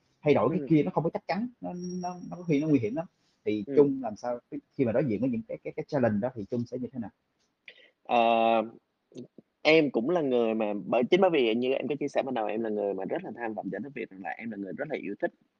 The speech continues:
Speaker 2: ờ, ờ,
Speaker 1: Ừ.
Speaker 2: rủi ro.
Speaker 1: Ừ.
Speaker 2: Bởi vì theo giống như từ tiếng Việt của mình thôi thì em nghĩ là liều ăn nhiều. Thì, ờ,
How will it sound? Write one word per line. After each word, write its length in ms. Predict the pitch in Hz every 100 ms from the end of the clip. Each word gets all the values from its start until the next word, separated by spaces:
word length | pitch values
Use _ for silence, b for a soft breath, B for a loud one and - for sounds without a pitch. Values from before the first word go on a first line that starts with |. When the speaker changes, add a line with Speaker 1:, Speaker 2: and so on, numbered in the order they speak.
| _ _
Speaker 2:
ờ, 100 | 110 104 101 101 95 _ _ _ _ _ _
ờ, 140 | - 101
Speaker 1:
Ừ. 80 | 95 92 82 _ _
Speaker 2:
rủi 260 | - 107 120
ro. 160 | 139 123
Speaker 1:
Ừ. 60 | 92 - b b b _
Speaker 2:
Bởi 100 | 107
vì 160 | 127 113
theo 260 | 139 127
giống 260 | 123 160 123
như 120 | 123
từ 120 | 120 107
tiếng 100 | 147
Việt 120 | 139
của 120 | 101
mình 140 | 139 117
thôi 220 | 127 123 120
thì 220 | 117 104
em 140 | 104
nghĩ 100 | 107
là 140 | 131 117
liều 260 | 107 104
ăn 120 | 113
nhiều. 220 | 117 113 104 _ _ _ B B B B _ _
Thì, 300 | 131 107 107
ờ, 320 | 104 104 101